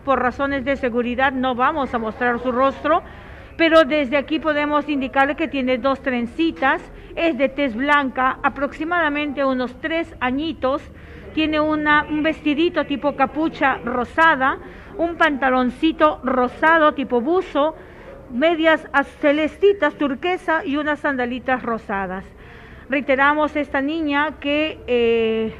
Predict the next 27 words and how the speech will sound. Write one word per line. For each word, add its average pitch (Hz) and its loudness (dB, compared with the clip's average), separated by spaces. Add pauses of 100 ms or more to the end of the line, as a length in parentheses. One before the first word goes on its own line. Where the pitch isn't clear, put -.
(260)
lo 247 -4
que 254 -4
nos 269 -6
han 339 -2
indicado 302 0 (520)
es 294 0
que 294 -2
solamente 294 -2
dice, 277 -4
responde 285 -2 (100)
algo 262 0
de 240 0
"¿cómo 262 -4
te 277 -8
llamas?", 269 0
como 233 -2
que 226 -4
"nena", 285 0 (1120)
y 330 2
que 302 -2
señala 339 0
con 294 0
sus 269 -2
deditos 269 -2
que 285 -4
tiene 269 -2
tres 277 -2